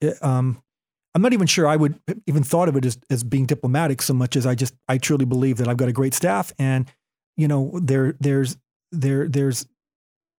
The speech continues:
like I said before, I think that, that the stupidest people for me are people that go into a room and think they're the best and smartest at everything. That is the definition of a fool to me. If you go into a room, there's always gonna be people that have a perspective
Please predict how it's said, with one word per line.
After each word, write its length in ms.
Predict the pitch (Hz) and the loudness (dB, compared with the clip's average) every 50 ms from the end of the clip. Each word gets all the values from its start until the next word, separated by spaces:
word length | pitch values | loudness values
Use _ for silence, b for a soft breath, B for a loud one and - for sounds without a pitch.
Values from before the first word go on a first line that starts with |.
| - | -6
like 160 | 139 139 135 | -4 -2 0
I 60 | - 139 | 0 0
said 180 | - 160 135 | 0 0 0
before, 360 | 123 127 - - 196 180 156 | -2 -4 -4 -2 -2 0 0
I 20 | 127 | 0
think 220 | - - 143 127 | 0 -2 -2 -2
that, 200 | - 135 131 - - _ _ _ _ _ _ _ _ - | -2 -2 -4 -4 -8 _ _ _ _ _ _ _ _ -4
that 260 | 139 135 135 143 - _ _ _ _ _ _ _ _ _ _ _ - | -4 -2 -2 -4 -6 _ _ _ _ _ _ _ _ _ _ _ -4
the 60 | 135 | -4
stupidest 440 | - - 240 240 190 240 208 190 - | -2 0 0 0 0 0 -2 -2 -2
people 260 | - 202 190 - 175 | -2 -4 -4 -4 -6
for 120 | - - 151 | -2 0 0
me 180 | 147 156 156 143 | 2 2 2 2
are 60 | 123 | 0
people 260 | - 147 156 - 135 | 0 -2 -2 -2 -2
that 60 | 131 127 | -2 0
go 160 | 143 147 151 | 0 2 2
into 120 | 147 143 139 | 2 2 2
a 40 | |
room 240 | 131 131 143 143 131 | 2 2 2 2 0
and 80 | 123 123 | 0 0
think 160 | - 135 131 | -2 -4 -2
they're 100 | - 123 | -2 -2
the 120 | 113 127 | -2 -2
best 280 | 110 120 139 143 - - - | -2 -2 -4 -4 -4 -4 -6
and 100 | 117 104 | -4 -4
smartest 360 | - - 139 131 135 127 - | -2 -2 0 0 0 0 -2
at 100 | 135 - - | -4 -4 -2
everything. 460 | 135 127 123 123 - - 120 113 160 - _ _ _ _ _ - | -4 -2 -2 -2 -6 -6 -12 -14 -14 -18 _ _ _ _ _ -2
That 140 | 151 165 165 | -2 -2 0
is 60 | - | -2
the 60 | 151 | -2
definition 520 | 123 139 165 151 - 151 143 131 - 143 | -2 0 -2 0 0 0 0 0 0 0
of 80 | 135 120 | 0 -2
a 40 | 117 | -2
fool 220 | - - 135 123 120 | -2 -2 -2 -2 -2
to 100 | - 110 | -4 -6
me. 120 | 107 110 | -8 -8
If 680 | 117 - _ _ _ _ _ _ _ _ _ _ - - | -10 -12 _ _ _ _ _ _ _ _ _ _ -4 -4
you 60 | 139 | 0
go 180 | 135 208 240 | 2 2 2
into 140 | 233 175 214 | 2 2 2
a 40 | 196 | 0
room, 160 | 202 214 180 | 2 2 2
there's 140 | 135 131 135 | 2 0 0
always 320 | - 160 165 185 202 202 | 2 2 2 4 4 2
gonna 120 | 196 196 170 | 2 0 0
be 100 | 165 156 | 0 0
people 320 | - - 160 143 - 143 120 | 0 -2 -4 -4 -2 -4 -2
that 80 | 123 | -2
have 120 | 123 120 131 | -2 -2 -4
a 40 | |
perspective 640 | 123 131 113 - - 147 147 - - 143 131 120 - | -4 -6 -6 -2 -2 -2 -2 -2 -2 -2 -2 -2 -4